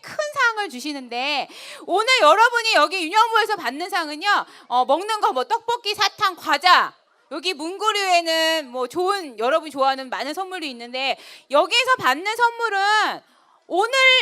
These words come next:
없어지는 것도 있고 내일 없어지는 것도 있고 점점 사용하면 다 없어지잖아요. 그런데 하나님께 받는 상은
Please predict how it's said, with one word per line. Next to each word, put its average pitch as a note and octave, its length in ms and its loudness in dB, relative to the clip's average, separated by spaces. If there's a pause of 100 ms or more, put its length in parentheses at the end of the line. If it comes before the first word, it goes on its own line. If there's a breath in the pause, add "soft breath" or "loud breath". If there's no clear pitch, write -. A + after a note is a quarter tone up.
(200)
없어지는 G4 640 2
것도 F4 220 -4
있고 C4+ 240 -6 (400)
내일 A4+ 500 4
없어지는 G4 560 -4
것도 D4+ 240 -8
있고 G4 340 -6
점점 F4 440 -6
사용하면 C5 600 -2
다 C#4 260 2
없어지잖아요. G3+ 960 -6
그런데 C#4+ 280 -8 (500 soft breath)
하나님께 C5 640 -2
받는 E4 420 -8
상은 G4+ 300 -4